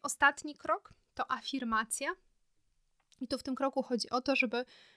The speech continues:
wyrazić siebie, ale w jakiś taki twórczy sposób. Czyli żeby rozwijać też naszą duchowość w sposób, który jest dla nas odpowiedni, bo dla każdego to będzie coś innego.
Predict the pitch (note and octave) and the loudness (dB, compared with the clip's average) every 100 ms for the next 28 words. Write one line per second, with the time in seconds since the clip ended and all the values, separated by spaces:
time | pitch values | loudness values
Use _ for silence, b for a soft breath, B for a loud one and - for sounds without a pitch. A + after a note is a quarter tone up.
0 | B _ _ - B3 B3 C4 C#4+ B3+ - | B _ _ -4 0 4 6 4 2 4
1 | - - G#3 G3+ A3 E4+ G#4+ _ _ _ | 4 6 2 2 4 6 4 _ _ _
2 | _ - B3+ A#3+ B3 C4 C#4 B3 B3+ - | _ 4 4 2 -2 -2 -2 -4 -6 -8
3 | C#4 - C#4 - B3+ G3+ - - - B | -6 -2 -2 2 2 2 -2 -6 -20 B
4 | B B _ - A#3 A#3+ - B3 G#3+ B3 | B B _ -2 0 -2 -2 -4 -2 -2
5 | A#3+ - _ B3+ G#3 A#3+ C#4 B3 - A#3+ | -2 -6 _ -8 -4 0 2 2 4 6
6 | - A#3+ A3+ - A#3 G#3+ - C4+ A#3 C#4 | 8 6 2 0 -2 -2 2 2 6 6
7 | F#4 - - - D4 - C#4+ - - C4+ | 6 2 -4 -4 2 2 2 -6 -12 -6
8 | C4+ C4+ - C4+ C#4 C4+ C4 - A3 A#3+ | -4 -4 -4 -2 -2 -2 -6 -8 -2 0
9 | G#3 G#3 A3 B3+ B3 C4+ C4+ C#4+ D4+ D4+ | 0 -4 -4 -2 -4 -8 -2 -2 -2 -6
10 | D4+ B3+ D4 C4+ - C#4+ C#4 C4+ B3 G#3 | -6 -6 -6 -4 0 2 2 4 2 2
11 | - | -6